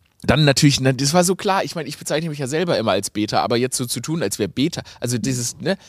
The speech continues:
ich glaube, diese ganze, dieser ganze Schmerz, den du in dir hast, den kommt davon, dass du dich in so männliche Statusse einsortierst, ne?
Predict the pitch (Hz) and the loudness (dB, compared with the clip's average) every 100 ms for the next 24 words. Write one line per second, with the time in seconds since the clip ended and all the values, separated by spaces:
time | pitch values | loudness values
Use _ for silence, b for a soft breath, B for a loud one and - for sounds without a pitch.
0 | B _ - - 151 208 180 156 170 233 | B _ -6 0 0 0 -2 -2 -2 -2
1 | - 180 190 165 277 - - 151 196 - | -4 -6 -6 -6 -4 -4 -4 -4 -6 -4
2 | 156 139 143 139 160 - 123 - 302 - | -4 -2 -2 -2 -2 -4 -4 -4 -6 -6
3 | 127 127 151 B B - 135 151 143 147 | -4 -6 -6 B B -4 -2 -2 -6 -8
4 | 139 135 131 131 127 135 165 151 131 - | -6 -6 -4 -2 0 0 -2 -6 -6 -2
5 | 107 185 - 151 - - 92 90 85 90 | 0 -2 -4 -6 -4 -6 -6 -6 -8 -8
6 | 85 - 80 - 107 131 | -8 -6 -8 -6 -4 -4